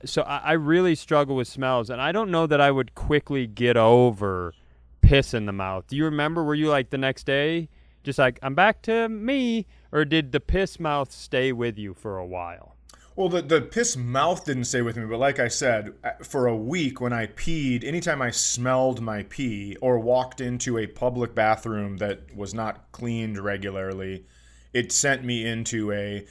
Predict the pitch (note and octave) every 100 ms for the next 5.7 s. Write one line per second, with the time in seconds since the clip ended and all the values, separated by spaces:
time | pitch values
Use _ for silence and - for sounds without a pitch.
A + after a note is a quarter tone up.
0 | - C#3+ D3+ C#3 D3+ C#3+ C#3 A#2+ A2+ A2
1 | A#2+ E3 - F3+ F3 G#2 - B2 B2+ C3+
2 | C#3 C3+ C3 B2 B2+ C#3 F3+ G3+ - _
3 | - C3 C3 B2+ C3 B2+ A#2 A#2 G#2 -
4 | C3+ C#3 C3+ C3+ A#2+ A#2+ A#2+ A#2 A#2+ C3
5 | - B2+ - C3+ C#3+ D3 D#3+